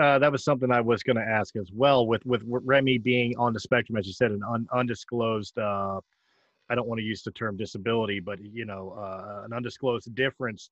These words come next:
to what would be considered a, a normal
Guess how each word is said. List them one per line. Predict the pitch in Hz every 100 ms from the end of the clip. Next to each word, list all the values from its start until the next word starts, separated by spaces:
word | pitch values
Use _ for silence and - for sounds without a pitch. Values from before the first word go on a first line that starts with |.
| -
to | 113 107 101 - _ 123
what | 117 113
would | 107 95
be | 117 104
considered | 101 - 107 98
a, |
a | 95 98 107 101 101 -
normal | 135 117 113 110 110 110 104